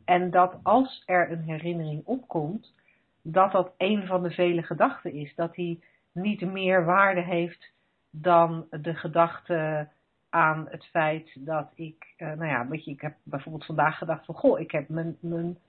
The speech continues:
mijn vader, die, die kort geleden uit het ziekenhuis is gekomen, al drie dagen niet gesproken." Nou, die gedachte komt op en die gaat weer weg zonder dat er veel mee gebeurt.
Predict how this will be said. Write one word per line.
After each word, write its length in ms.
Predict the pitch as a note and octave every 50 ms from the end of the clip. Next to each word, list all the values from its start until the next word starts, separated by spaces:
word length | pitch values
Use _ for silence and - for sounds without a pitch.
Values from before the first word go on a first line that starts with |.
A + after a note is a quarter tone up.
| _ _ _ _
mijn 180 | - F#3 F#3+ G#3
vader, 400 | - D#4 E4+ F4 C4 F#3+ E3+ D#3
die, 320 | E3 E3 D#3+ D3+ D#3 D3+
die 380 | D#3 D#3+ D3+ D3 D3 D3 - _ -
kort 200 | - F#3 E3+ -
geleden 240 | - E3+ D#3+ D#3+ D3+
uit 80 | C#3+ D3
het 100 | - -
ziekenhuis 340 | - - D#3+ D3+ D3 -
is 140 | D#3+ - -
gekomen, 360 | - - - D3+ D3 C#3+ C#3
al 120 | - E3+ E3
drie 240 | E3+ D#3 F3 E3+ D#3
dagen 360 | D#3 C3+ C3+ C3+ - D#3 D3
niet 180 | C#3+ C3+ C3+
gesproken." 600 | - - - - - E3 D3 C3 B2 - - - - - - - _ -
Nou, 140 | G3+ F#3+ F#3
die 140 | G#3+ G#3+ G#3+
gedachte 380 | A3 F3+ G3+ G#3 G#3 - G#3
komt 260 | - F3+ E3+ E3+ -
op 200 | - A#3 C4 B3+
en 80 | G#3+ F#3
die 140 | F3 E3 -
gaat 260 | - D#3 D3+ D3+ -
weer 140 | D3+ C#3+ C#3+
weg 200 | G3+ C4 C4 -
zonder 280 | - G#3+ F#3 F#3+ F#3+
dat 160 | F3 E3 D#3+ -
er 100 | D#3 D3
veel 200 | - E3 D#3 D#3
mee 220 | D#3 C#3+ C3+ C#3
gebeurt. 520 | - D#3 D#3 F3 A3+ C#4 E4 E4 - _